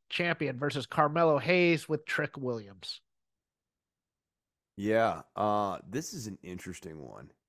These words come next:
Speaker 2: especially if you think Perez is gonna lose her title.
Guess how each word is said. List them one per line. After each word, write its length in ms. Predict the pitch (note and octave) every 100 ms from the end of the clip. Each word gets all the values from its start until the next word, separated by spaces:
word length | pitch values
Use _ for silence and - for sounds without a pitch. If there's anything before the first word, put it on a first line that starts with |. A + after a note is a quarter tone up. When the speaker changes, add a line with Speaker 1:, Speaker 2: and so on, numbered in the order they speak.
| _ _ _ _ _
Speaker 2:
especially 500 | - - G#3 C4+ E4+
if 100 | C#4+
you 100 | F#3
think 480 | - F3+ F3 - -
Perez 460 | C3+ B2+ B2+ B2
is 100 | A2+
gonna 160 | G#2+ G#2
lose 300 | G2+ G2 E2+
her 200 | F#2+ F#2+
title. 580 | A#2 A2 A#2 C3 C3